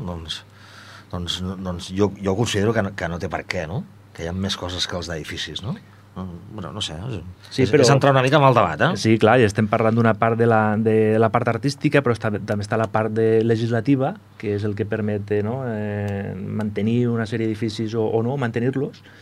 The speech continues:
Speaker 2: i, i, i des de la part patrimonial també és el que estem fent ara en aquests moments, és a dir, generar, mm, no generar, sinó, eh, intentar mantenir aquesta memòria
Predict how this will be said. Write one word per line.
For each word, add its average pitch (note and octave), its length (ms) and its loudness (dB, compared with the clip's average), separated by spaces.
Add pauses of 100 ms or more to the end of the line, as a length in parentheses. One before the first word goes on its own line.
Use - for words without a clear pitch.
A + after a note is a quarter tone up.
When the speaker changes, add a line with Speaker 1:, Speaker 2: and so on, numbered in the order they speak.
(300)
Speaker 2:
i, C#3+ 160 4
i, D3 180 6 (220)
i B2+ 80 2
des A#2+ 120 2
de A2 80 2
la G2+ 120 2
part G#2 200 0 (260)
patrimonial A2+ 580 2
també D3 220 4
és A2 60 0
el A2 40 4
que G#2 80 2
estem G2 160 0
fent G2 160 0
ara F#2+ 140 2
en F#2+ 60 -4
aquests F#2 200 -4
moments, A#2 280 -2
és G#2+ 80 -2
a G2+ 80 0
dir, G2+ 160 2 (160)
generar, G#2+ 560 4
mm, A#2 400 0
no G#2+ 160 4
generar, A2+ 400 4
sinó, G#2 300 2 (480)
eh, A2 400 4 (100)
intentar G#2 360 0
mantenir A2+ 360 2
aquesta A2+ 240 -2
memòria B2 460 2